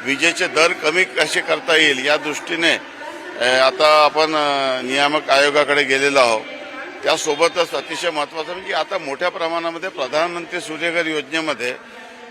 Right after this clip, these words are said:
आपण आता प्रत्येक घराला सोलर देण्याचा प्रयत्न करत आहे. आवास योजनेचे तर शंभर टक्के घरं आपण सोलरवर करत आहोत आणि यातून त्यालाही दिलासा मिळेल आणि जी सवलतीची वीज आपल्याला लोकांना द्यावी लागते कमी दरात,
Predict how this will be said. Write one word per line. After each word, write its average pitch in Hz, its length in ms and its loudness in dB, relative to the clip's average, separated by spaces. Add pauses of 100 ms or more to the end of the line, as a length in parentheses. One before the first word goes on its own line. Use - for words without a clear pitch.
आपण 156 300 -4
आता 165 260 -2
प्रत्येक 165 460 -10
घराला 156 380 -2
सोलर 143 320 -10
देण्याचा 151 380 -8
प्रयत्न 143 320 -10
करत 135 240 -12
आहे. 139 240 -6
आवास 160 280 -2
योजनेचे 170 520 -10
तर 156 180 -4 (540)
शंभर 165 300 -4
टक्के 185 280 -8
घरं 160 220 -2
आपण 160 220 -4
सोलरवर 156 440 -4
करत 143 380 -6
आहोत 120 180 -6 (460)
आणि 139 280 -8
यातून 175 460 -4
त्यालाही 160 460 0
दिलासा 180 420 -2
मिळेल 175 340 -2
आणि 151 260 -6
जी 175 100 -6
सवलतीची 165 680 -8
वीज 170 200 -6
आपल्याला 165 380 -4
लोकांना 160 380 -8
द्यावी 151 300 -8
लागते 147 260 -10
कमी 143 240 -14
दरात, 131 280 -8